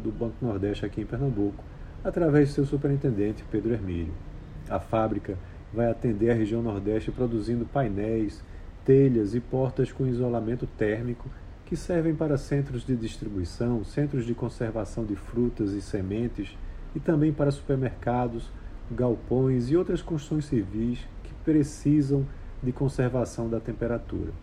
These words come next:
O Grupo M B P está planejando uma expansão da, da fábrica,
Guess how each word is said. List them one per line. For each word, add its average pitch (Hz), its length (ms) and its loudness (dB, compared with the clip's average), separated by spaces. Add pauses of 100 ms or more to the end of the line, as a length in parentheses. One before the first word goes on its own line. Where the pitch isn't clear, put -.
(540)
O 113 60 -4
Grupo 113 300 2
M 110 120 0
B 101 140 4
P 110 280 2
está 104 200 -4
planejando 110 680 0 (380)
uma 131 140 2
expansão 127 440 0
da, 123 160 2 (220)
da 113 220 -2
fábrica, 110 640 -2